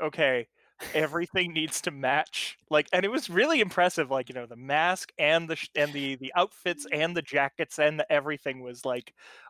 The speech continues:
Speaker 1: all one color, and it was just like, "Did you all go to the same tailor? I am, hold on." <laughs>
Speaker 2: <laughs> Yes. It was, it was happening. I was like,
Speaker 1: Yeah.
Speaker 2: "Wow."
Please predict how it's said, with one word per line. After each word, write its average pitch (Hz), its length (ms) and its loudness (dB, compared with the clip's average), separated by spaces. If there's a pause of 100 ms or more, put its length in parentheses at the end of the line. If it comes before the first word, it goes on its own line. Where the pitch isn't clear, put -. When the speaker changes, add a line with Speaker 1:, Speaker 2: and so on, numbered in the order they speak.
(120)
Speaker 1:
all 143 260 2
one 139 200 2
color, 139 300 4
and 131 80 -2
it 135 60 -2
was 139 120 -10
just - 120 -10
like, 139 200 4
"Did 139 120 -14
you 277 160 2
all 415 80 6
go 180 200 2
to 190 60 -2
the 208 60 -2
same 170 260 0
tailor? 147 520 2
I 170 100 4
am, 151 220 -6 (120)
hold 175 260 0
on." 120 380 -6
<laughs> - 400 -2
Speaker 2:
<laughs> 339 200 2
Yes. - 440 2 (600)
It 160 160 2
was, 240 260 0 (100)
it 247 100 -2
was - 240 0
happening. 104 600 -4
I 110 140 -8
was 117 140 -10
like, 123 180 2
Speaker 1:
Yeah. 269 120 6
Speaker 2:
"Wow." 78 760 0